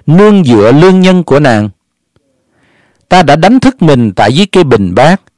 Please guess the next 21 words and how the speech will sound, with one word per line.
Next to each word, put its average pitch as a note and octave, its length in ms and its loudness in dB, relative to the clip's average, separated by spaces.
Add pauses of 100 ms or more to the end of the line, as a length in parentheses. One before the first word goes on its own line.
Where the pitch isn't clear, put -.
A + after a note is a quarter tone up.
(260)
Ở C3+ 200 0
đó F3+ 200 2
mẹ C3+ 360 2
bị B2 180 -2
đau F3+ 240 2
đớn G#3 340 2
mà G#2+ 100 0
sinh E3+ 340 0
mình G#2 200 -2
ra. C3 340 0 (340)
Ở C3 180 0
đó F3 280 2
người D#3 400 2
mà A#2 140 0
sinh F3 240 -2
đẻ B2+ 200 2
mình G#2 400 -2
bị F#2 140 -2
cơn C#3 380 0
lao B2+ 240 0
khổ. G2+ 420 -4